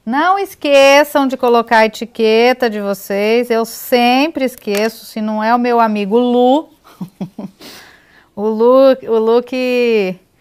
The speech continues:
que sempre fala, "Não esquece da etiqueta." Então, tá aqui a etiqueta, ó. Certo? Dobrou a etiqueta.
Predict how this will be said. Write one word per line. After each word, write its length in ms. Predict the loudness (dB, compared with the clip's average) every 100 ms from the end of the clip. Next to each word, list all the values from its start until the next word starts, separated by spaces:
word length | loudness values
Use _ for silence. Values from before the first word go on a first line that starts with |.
| _ _ _
que 100 | -16
sempre 380 | -6 -4 -4 -4
fala, 400 | 2 2 2 -2 _ _ _
"Não 180 | -8 -6
esquece 460 | -8 -6 -6 -4
da 100 | -6
etiqueta." 540 | -6 -8 -10 -8 -8 -12 -20 -20 _ _ _ _ _ _ _ _ _ _ _ _ _ _ _ _ _ _ _ _ _
Então, 220 | -18 -14
tá 160 | -10 -10
aqui 220 | -10 -10
a 80 | -10
etiqueta, 680 | -10 -14 -14 -14 -14 -16 -18
ó. 60 | -20 _ _ _ _ _ -18 -16 -18 -20 _ _ _ _ _ _ _ _ _
Certo? 420 | -6 -2 0 -2
Dobrou 460 | -2 -2 0 2 2
a 120 | 2
etiqueta. 800 | 0 -8 -6 -2 -2 -4 -6 -6